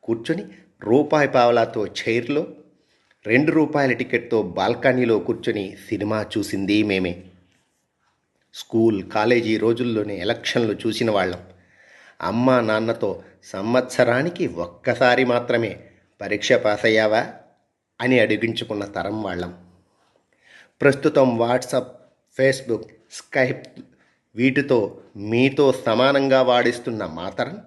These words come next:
మేమే. ఆ తరానికి ఈ తరానికి మధ్యవర్తులం మేమే.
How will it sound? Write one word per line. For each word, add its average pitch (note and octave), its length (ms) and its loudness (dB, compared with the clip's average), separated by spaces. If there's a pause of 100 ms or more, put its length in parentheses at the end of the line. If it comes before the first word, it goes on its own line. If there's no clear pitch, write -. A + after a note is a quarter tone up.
(840)
మేమే. F2+ 480 -2 (580)
ఆ G2 180 2
తరానికి G#2+ 600 0
ఈ G2+ 260 -2
తరానికి G#2+ 640 0
మధ్యవర్తులం F#2+ 880 -4
మేమే. E2+ 300 -6